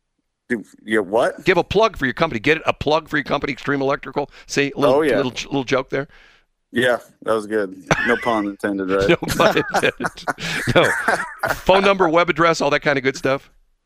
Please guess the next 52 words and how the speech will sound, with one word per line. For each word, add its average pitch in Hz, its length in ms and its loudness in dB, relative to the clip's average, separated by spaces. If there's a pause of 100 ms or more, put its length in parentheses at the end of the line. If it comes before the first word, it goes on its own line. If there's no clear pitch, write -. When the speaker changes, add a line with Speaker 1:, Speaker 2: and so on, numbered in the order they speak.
(460)
Speaker 1:
Yep, 151 320 0
six 156 240 -4
three 156 200 -2
six, 160 320 -4
nine 147 180 2
two 147 180 -6
five, 151 500 0
two 151 180 -2
nine 151 440 0
eight 156 140 0
eight. 131 360 -2 (360)
Speaker 2:
And 131 140 2
when's 170 160 4
the 160 80 4
Speaker 1:
Or 107 160 2
on 113 200 -2 (600)
Speaker 2:
Hey, 101 60 0
go 127 120 0
ahead. 127 260 -2 (540)
Speaker 1:
Oh, 113 400 2
and 127 140 0
then 135 80 2
the 135 80 2
web 135 260 2
at 117 60 -6
extreme 127 340 -4
electrical 117 520 -2
S 107 100 0
T - 120 -4
L 104 100 0
dot 95 180 -2
com. 101 280 -2 (180)
Speaker 2:
When's 147 240 0
the 147 60 4
last 139 220 2
time 135 160 0
you 123 80 -2
flew? 135 320 -4 (1000)
Speaker 1:
Mm, 90 1300 0
it's - 240 -4
been 131 160 2
a 110 40 -2
few 123 200 2
months 113 280 0
at - 80 -12
this 117 160 2
point, 95 400 0
but 107 100 2
I'm, 131 160 4
I 131 160 4
gotta 139 60 4
go 131 40 4